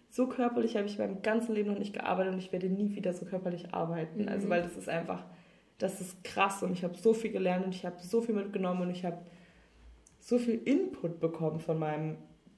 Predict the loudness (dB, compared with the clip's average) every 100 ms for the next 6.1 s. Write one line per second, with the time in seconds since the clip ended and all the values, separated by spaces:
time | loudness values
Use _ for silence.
0 | _ _ -2 0 0 -2 -2 -2 -2 0
1 | -2 -2 4 6 6 2 0 2 4 4
2 | 2 -2 0 0 2 0 -2 -4 -6 0
3 | 2 2 -2 0 2 2 0 -6 -4 -4
4 | -6 -4 -2 -2 -2 -2 -6 -4 -4 -4
5 | -4 -4 -2 -4 -2 -2 -2 -2 0 2
6 | 0